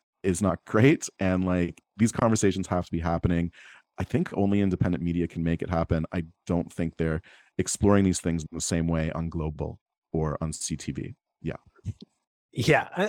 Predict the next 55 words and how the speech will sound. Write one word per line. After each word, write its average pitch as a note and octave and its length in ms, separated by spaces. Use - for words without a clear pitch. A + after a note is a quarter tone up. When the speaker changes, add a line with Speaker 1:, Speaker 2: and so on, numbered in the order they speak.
Speaker 2:
I A#3 40
think B3+ 180
that's G#3+ 100
probably B2 500
safe G#2+ 320
to, G#2+ 220
safe B2 280
to A2+ 100
guess. A#2 400
But, F3+ 260
uh, G3+ 180
what F#3+ 200
I, F#3+ 60
what F#3 120
I G3 60
love, A3 340
not G3+ 80
to G#3 80
put F#3 80
words D#3+ 260
in D#3 80
your D3 80
mouth, B2+ 300
but B2+ 160
what E3+ 180
I F3 60
love G#3 200
about G3+ 380
some G#3 240
of G#3 80
the E3+ 80
work D3+ 220
that C#3 100
this - 180
is, C3 160
and C3+ 80
what C#3 120
I - 20
think - 240
what D3+ 180
progressive D3 380
media C#3+ 180
can C3 160
do B2+ 400
effectively D3 640
is D#3 220
in G3 100
some C#4 140
ways A3+ 160
world D#3+ 460
building, A#2 300
right? F3 160
Like, F3 280
it's E3+ 160
creating G3 800